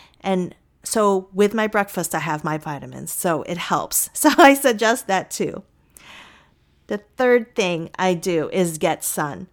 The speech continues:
You guys, this is, even in my daily checklist, uh, it's called outside. <laughs> Notice that I don't say exercise. That is the goal, of course, but sun or outside is the mi-,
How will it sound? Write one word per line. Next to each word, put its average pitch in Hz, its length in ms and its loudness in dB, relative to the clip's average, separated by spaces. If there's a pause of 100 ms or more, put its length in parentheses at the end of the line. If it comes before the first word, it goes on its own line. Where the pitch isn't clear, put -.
(500)
You 233 140 -4
guys, 226 300 2
this 226 220 2
is, 214 300 -4 (420)
even 226 300 0
in 220 80 2
my 202 120 2
daily 180 360 2
checklist, 151 680 -8 (500)
uh, 170 140 -2
it's 196 240 -2
called 180 420 0
outside. 190 600 0 (440)
<laughs> - 440 -14
Notice 269 300 8
that 240 180 4
I 214 80 6
don't 196 280 2
say 202 200 2
exercise. 165 880 -4 (480)
That 240 180 6
is 370 160 2
the 262 80 4
goal, 254 300 8
of 226 160 4
course, 175 380 0
but 185 260 -2
sun 247 600 4
or 208 220 0
outside 208 640 2
is 185 140 -2
the 180 100 -2
mi-, 170 260 -4